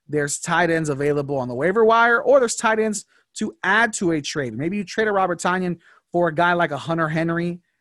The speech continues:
and a wide receiver two or an R B two or a good running back like an Antonio Gibson or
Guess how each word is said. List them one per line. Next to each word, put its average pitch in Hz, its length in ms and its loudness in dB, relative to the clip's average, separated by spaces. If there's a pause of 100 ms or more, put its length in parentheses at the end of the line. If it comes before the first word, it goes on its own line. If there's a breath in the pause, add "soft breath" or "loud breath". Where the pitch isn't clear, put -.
and 139 100 -6
a 139 60 -2
wide 151 180 2
receiver 156 460 -2
two 175 440 -4 (120)
or 131 200 -4
an 135 140 -6
R 160 240 2
B 156 240 -4
two 185 460 -6
or 135 220 -2
a 131 40 -4
good 143 320 0
running 156 280 0
back 160 280 0 (300 soft breath)
like 160 260 0
an 165 80 -2
Antonio 151 480 -2
Gibson 147 640 -6
or 135 440 0